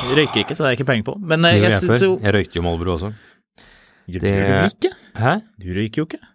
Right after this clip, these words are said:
Speaker 2: Nei, jeg røykte før.
Speaker 1: Ah, du,
Speaker 2: Røkte.
Speaker 1: du røket for lenge siden.
Speaker 2: Så, men, ehm,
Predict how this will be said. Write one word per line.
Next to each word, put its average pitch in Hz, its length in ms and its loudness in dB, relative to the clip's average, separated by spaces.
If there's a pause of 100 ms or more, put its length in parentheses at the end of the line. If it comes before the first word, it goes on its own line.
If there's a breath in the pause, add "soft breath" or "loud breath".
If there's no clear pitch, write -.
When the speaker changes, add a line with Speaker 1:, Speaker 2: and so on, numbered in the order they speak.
Speaker 2:
Nei, 107 180 2
jeg 104 140 2
røykte 98 340 -2
før. 117 320 -2
Speaker 1:
Ah, 147 320 -2
du, 113 80 4
Speaker 2:
Røkte. 127 480 0
Speaker 1:
du 139 160 0
røket 160 800 -2 (220 loud breath)
for - 140 -6
lenge 131 220 0
siden. 104 280 -2
Speaker 2:
Så, 101 200 0 (400)
men, 95 240 0
ehm, 92 540 0